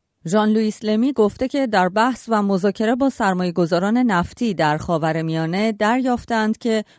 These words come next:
بازار و قیمت نفت در زمان جنگ با ایران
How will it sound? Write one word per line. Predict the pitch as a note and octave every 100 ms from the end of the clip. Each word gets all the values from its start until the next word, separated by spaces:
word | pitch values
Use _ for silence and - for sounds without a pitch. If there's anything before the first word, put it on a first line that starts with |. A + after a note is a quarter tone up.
| -
بازار | G3 F#3 A#3 C#4
و | B3 A#3
قیمت | F3+ F3 A3 B3+
نفت | F#3+ D3+ - -
در | D#3+ D#3
زمان | E3 E3 F#3 D#3+ C3+
جنگ | F3 G3+ B3+ A3+
با | A#3
ایران | A3+ A3 G#3+